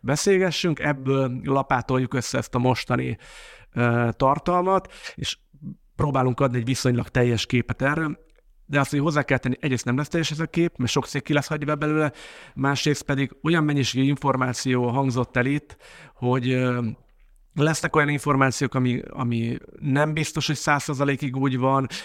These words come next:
Nyilván, akikkel beszélhetünk, azok is lehetnek elfogultak. Tehát az elején elmondjuk, hogy lehetnek ebben a podcastban tévedések, ezt fel is vállaljuk, de ebből a műfajból sajnos csak ezt tudtuk, ö, kihozni.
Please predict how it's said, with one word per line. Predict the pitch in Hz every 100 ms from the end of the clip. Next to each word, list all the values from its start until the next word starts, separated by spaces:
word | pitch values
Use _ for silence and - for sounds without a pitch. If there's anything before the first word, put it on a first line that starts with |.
| -
Nyilván, | 127 135 139 135
akikkel | 123 127 123
beszélhetünk, | 117 131 139 127 127 101 - -
azok | 147 139 135
is | 117
lehetnek | 131 127 131 113 -
elfogultak. | 135 - 147 147 151 - 165 -
Tehát | - - - 135
az | 135
elején | 160 143
elmondjuk, | 147 147 143 135
hogy | 147 131 - -
lehetnek | 147 156 147 131
ebben | 127 - 135
a |
podcastban | - 139 135 120 120 143
tévedések, | 147 170 196 202 - 214
ezt | 170 -
fel | 156
is | 131 -
vállaljuk, | 151 151 156 151
de | 151 156
ebből | 160 147 143
a |
műfajból | 143 151 - 147 139
sajnos | - 143 139
csak | -
ezt | 147 127
tudtuk, | 127 - 127 -
ö, | - 123 127 131
kihozni. | - 120 127 113 131